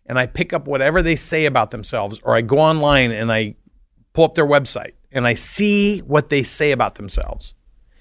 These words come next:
Then I go in and I actually observe. And if you say you're friendly, and if you say we treat everybody like family, and somebody walks to that door and you don't stand up, shake their hand, give them a half hug,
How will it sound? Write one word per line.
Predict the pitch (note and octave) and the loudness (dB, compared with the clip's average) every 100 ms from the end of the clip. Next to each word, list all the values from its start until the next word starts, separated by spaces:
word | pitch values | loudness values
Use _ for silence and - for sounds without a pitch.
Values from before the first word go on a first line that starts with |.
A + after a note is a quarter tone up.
| _ - - | _ -20 -16
Then | G2 C#3+ G3+ | -4 0 2
I | G#3 | 4
go | F3 D#3 - | 4 2 0
in | F#3+ G3+ B2 C#3+ - _ - | 2 2 2 -4 -10 _ -14
and | A2 | -10
I | A2+ - | -10 -6
actually | D3 D#3+ - F3 | -4 -2 -4 -4
observe. | D#3+ C#3 F3+ G3+ - - - _ _ _ _ | -4 -2 -2 -2 -2 -8 -20 _ _ _ _
And | G2+ | -10
if | F#2+ - | -8 -4
you | E3+ | -2
say | E3+ G#3 | 0 0
you're | G#3 F3+ | 2 0
friendly, | - A3 G3+ D3 B2 B2 - - - | -2 -2 0 -2 -4 -8 -14 -20 -14
and | F#2+ | -10
if | F2+ | -8
you | C3+ | -4
say | C#3 E3 | -2 0
we | D#3 E3 | 0 0
treat | - F3 | 2 2
everybody | F3+ E3+ E3+ | 4 4 2
like | D#3 D3+ | 2 0
family, | - G#3 F3+ B2+ | -4 -2 -2 -2
and | |
somebody | - E3 D#3+ | 0 0 2
walks | D3 D#3 E3 | 4 4 2
to | D3+ | 0
that | D3 C3 | -2 0
door | F#3 F3+ | 2 2
and | C3+ | 2
you | |
don't | B2 C3+ G#2+ | 0 0 -2
stand | - D#3 F3 | -4 -2 4
up, | G3 D#3 | 4 4
shake | - C#3 C3+ | 0 -4 -4
their | E3 | -4
hand, | E3 F#3 F3 D3 B2+ | 0 2 2 -2 -6
give | A#2+ | -10
them | B2+ | -6
a | |
half | C#3+ D3+ D#3 | -2 -2 0
hug, | F3+ E3+ D3+ | 0 0 -2